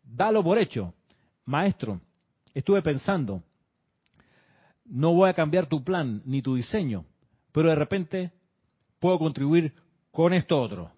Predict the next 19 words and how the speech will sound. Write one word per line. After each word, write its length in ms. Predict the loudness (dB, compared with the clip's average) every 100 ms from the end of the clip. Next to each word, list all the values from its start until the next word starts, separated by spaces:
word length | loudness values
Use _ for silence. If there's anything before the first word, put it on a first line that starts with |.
| -8
porque 240 | -6 -4
estuve 320 | -6 -2 2 4
orando 360 | 2 0 0
a 40 | 0
mi 120 | -2
presencia 360 | -2 -4 -4
yo 140 | -4 -4
soy 400 | -4 -4 -4 -10 _ _ _ _ _ -4
y 340 | 0 2 0 -6 _ _ _ _ _ _ _ _ _ _ _ -12
veo 360 | 0 2 2
que 140 | 0 -2
también 340 | -2 -2 -2
se 120 | -2
puede 280 | -2 -2 -2
fortalecer 680 | -4 -4 -4 -2 -4 -6 -6
con 160 | -4 -2
esto". 360 | -4 -8 -12
Y 120 | -6 -4
entonces 420 | -4 -4 -4